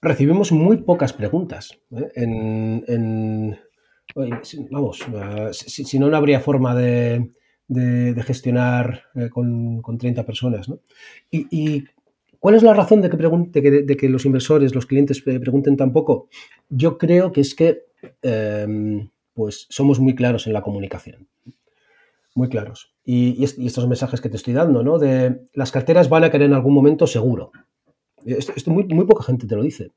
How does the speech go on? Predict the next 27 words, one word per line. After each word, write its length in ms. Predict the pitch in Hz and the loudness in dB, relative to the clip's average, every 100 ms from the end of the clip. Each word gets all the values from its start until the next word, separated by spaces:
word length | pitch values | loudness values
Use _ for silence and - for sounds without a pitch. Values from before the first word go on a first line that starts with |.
| _ _ _ _ _ _ | _ _ _ _ _ _
Eh, 180 | - - | -12 -6
seguro. 540 | - 131 160 131 101 113 | -2 2 4 4 2 -2
Y 140 | 135 | 2
mira, 240 | 143 123 107 | 4 4 2
y, 380 | 131 127 131 156 | 0 2 0 -2
y 140 | 139 | 0
yo 120 | 147 | 2
no 200 | 175 185 | 2 4
voy 160 | 160 151 | 6 6
a 60 | |
saber 260 | 139 135 127 | 4 0 0
cuándo 260 | 135 127 139 | 2 2 2
es, 340 | 170 - _ _ _ _ - | 0 -4 _ _ _ _ -6
y 580 | 120 117 117 113 113 | -2 -2 -2 -2 -4
cuando 200 | 113 113 | -4 -4
el 40 | 113 | -4
mercado 260 | 117 147 | 0 2
caiga, 400 | 147 156 175 175 _ 139 - | 4 4 2 -2 _ -18 -12
tu 80 | - | -8
cartera 300 | 123 104 143 | -6 0 2
va 60 | 143 | 2
a 40 | |
caer. 300 | 117 120 - _ _ | 2 0 -2 _ _
Sin 240 | - 165 | -2 2
ninguna 320 | 156 147 190 151 | 4 4 4 6
duda, 220 | 160 123 | 6 4
además. 420 | 110 104 - | 0 -4 -10